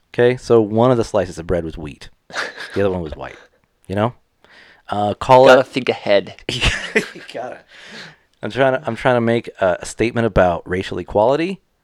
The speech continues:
Speaker 1: and heart health.
Speaker 2: <laughs> Sure.
Speaker 1: So, I don't know. Who's the genius now?
Speaker 2: <laughs> Yeah.
Speaker 1: I don't know.
Speaker 2: So that's what Albert would do, but, you know, with math. <laughs> So
Speaker 1: Oh,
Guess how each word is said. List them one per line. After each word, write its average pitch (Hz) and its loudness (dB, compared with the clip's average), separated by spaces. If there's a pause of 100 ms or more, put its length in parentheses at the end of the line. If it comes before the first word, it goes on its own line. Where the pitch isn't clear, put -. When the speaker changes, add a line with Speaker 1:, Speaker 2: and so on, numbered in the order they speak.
(240)
Speaker 1:
and 107 0 (400)
heart 180 0
health. - -10 (580)
Speaker 2:
<laughs> - -6 (220)
Sure. - -8 (280)
Speaker 1:
So, 110 2 (640)
I 131 -8
don't 175 -8
know. 175 -4
Who's 104 -4
the 117 -6
genius 135 -6
now? 98 -8 (1080)
Speaker 2:
<laughs> 170 -8 (720)
Yeah. - -8 (200)
Speaker 1:
I - -18
don't 190 -10
know. 165 -10 (440)
Speaker 2:
So 196 2
that's 190 2
what 180 2
Albert 160 6
would 117 0
do, 113 0
but, - 0
you 147 -8
know, 120 4
with - -4
math. 131 2
<laughs> 285 0
So - -2
Speaker 1:
Oh, 147 8